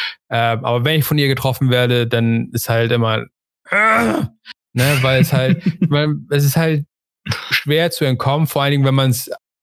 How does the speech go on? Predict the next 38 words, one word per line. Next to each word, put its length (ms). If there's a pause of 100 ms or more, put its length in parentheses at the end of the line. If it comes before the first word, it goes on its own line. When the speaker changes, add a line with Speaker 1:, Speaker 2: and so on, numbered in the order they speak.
(300)
Speaker 1:
wenn's 580
von, 180
von 140
der 100
Seite 340
oder 160
so 100
kommt, 220
Speaker 2:
Ja, 100
Speaker 1:
ne? 120
Speaker 2:
genau. 100
Speaker 1:
Weil 160
man, 240
man 140
merkt's 340
halt 120
nicht 120
und 80
das 140
Ding 160
hat 160
halt 120
Tracking 500
und 100
dann, 200
und 120
dann 180
wirst 160
du 40
halt 100
umgepustet 640
und 80
dann 140
bist 160
du 40
halt 160
weg. 240 (480)
Ähm, 760